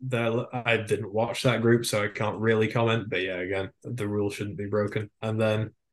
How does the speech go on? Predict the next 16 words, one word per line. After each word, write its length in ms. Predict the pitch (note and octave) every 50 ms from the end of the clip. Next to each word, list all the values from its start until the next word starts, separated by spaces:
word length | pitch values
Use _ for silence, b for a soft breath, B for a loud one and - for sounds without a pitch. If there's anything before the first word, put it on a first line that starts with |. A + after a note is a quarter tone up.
| _ _ _ _ _ _ _ _ _ _ _ _ _ _ _ -
yeah, 220 | C3 A#2 A2 F#2+
Maciek 500 | G2 G#2 G#2 G2 - - A2 G2+ - -
as 80 | G2+ G2+
well. 240 | G2+ G2+ G2 - -
So 140 | - - C#3+
yeah, 200 | C#3+ D3 C#3+ C3
there 140 | B2+ C3
were 220 | C3 D3 D3+ D3+ C#3
some, 480 | C#3 - D3 C3+ B2 B2 A#2+ A2+ G#2+ - _ _ _ _ _ _ _ _ _ - -
there 140 | C#3+ C3+ B2+
were 200 | C3 C3 B2+ B2
some 260 | B2+ - C3+ A#2 A2+
of 100 | A2 G#2+
these 220 | G#2+ G#2+ G#2+ G2+
carried 340 | - - G#2+ G#2 G#2 G2 F#2+
out, 240 | G2+ G2 G2 F#2+ -